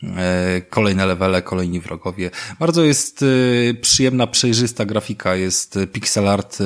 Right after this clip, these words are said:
w takiej o wiele prostszej, e, formie względem Morty. Mm, ekran praktycznie cały czas tutaj jest, jest rzucony też, e,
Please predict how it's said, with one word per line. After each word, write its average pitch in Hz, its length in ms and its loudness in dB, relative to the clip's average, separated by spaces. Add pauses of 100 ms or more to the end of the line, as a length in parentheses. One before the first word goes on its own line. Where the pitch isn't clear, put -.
w - 80 -14
takiej 95 480 0
o 90 100 -2
wiele 98 260 0
prostszej, 92 880 0
e, 90 60 -4 (500)
formie 92 400 0
względem 90 460 -4
Morty. 90 420 -2 (460)
Mm, 95 1040 0 (480)
ekran 110 440 2
praktycznie 110 540 -2
cały 107 300 0
czas 104 220 -2
tutaj 95 500 -2
jest, 95 320 -4
jest 95 280 -6
rzucony 95 480 -2
też, - 520 -4
e, 90 260 -4